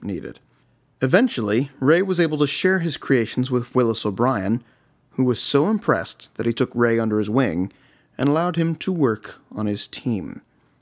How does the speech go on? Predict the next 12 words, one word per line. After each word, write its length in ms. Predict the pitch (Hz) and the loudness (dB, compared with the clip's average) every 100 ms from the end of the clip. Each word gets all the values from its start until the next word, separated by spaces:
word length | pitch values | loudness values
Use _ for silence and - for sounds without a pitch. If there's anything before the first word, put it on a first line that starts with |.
| _ | _
Together, 460 | - 113 95 113 147 _ _ | -2 0 2 0 -2 _ _
they 100 | 113 | 0
would 160 | 123 127 | 2 2
earn 220 | 131 127 | 2 0
an 300 | 120 113 110 | 0 -2 -4
Academy 440 | - 170 185 185 | -4 -4 -2 -2
Award 400 | 165 147 117 110 | -2 0 0 -2
for 340 | - 110 104 - _ _ - | -2 -2 -2 -6 _ _ -4
Best 280 | 143 - | -4 -4
Effects, 400 | 143 - - - - - - - | -4 -2 -2 -4 -12 -12 -18 -14
Special 400 | - 117 - 90 | -4 -4 -4 -8
Effects, 420 | - 87 - | -8 -10 -10